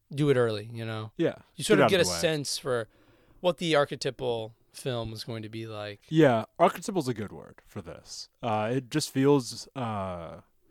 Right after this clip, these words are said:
Speaker 2: like if Chat G P T made a sor-, <laughs> made a sword and
Speaker 1: Uh-huh.
Speaker 2: sorcery movie. Uh, and, you know, I enjoyed my experience watching it. Uh, I was watching with my buddy Will. You
Speaker 1: Yeah.
Speaker 2: know? Uh,
Speaker 1: Had a good time.
Speaker 2: had a good time.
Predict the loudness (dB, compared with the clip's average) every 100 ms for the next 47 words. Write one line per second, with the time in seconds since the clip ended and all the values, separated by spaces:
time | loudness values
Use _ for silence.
0 | _ _ _ _ _ _ -8 -8 -2 0
1 | 0 -4 -10 -10 -14 -14 -14 -12 -8 -6
2 | -6 -6 -8 -8 -6 -4 0 2 2 4
3 | 2 0 -6 -8 -10 -12 -14 -16 -20 _
4 | -20 _ -4 -2 -2 -2 -4 -6 -2 2
5 | 2 0 _ _ _ _ -8 -8 -8 _
6 | _ _ _ _ -14 -8 -6 0 2 2
7 | 0 -6 -10 -10 -12 -14 -14 -14 -12 -12
8 | -12 -16 -18 _ _ _ _ -8 -6 -8
9 | 0 0 0 -4 -12 -6 -6 -4 -6 -6
10 | -10 -14 _ -6 -4 -6 -10 _ _ -10
11 | -6 -2 0 0 -2 -6 -4 -4 -4 -6
12 | -10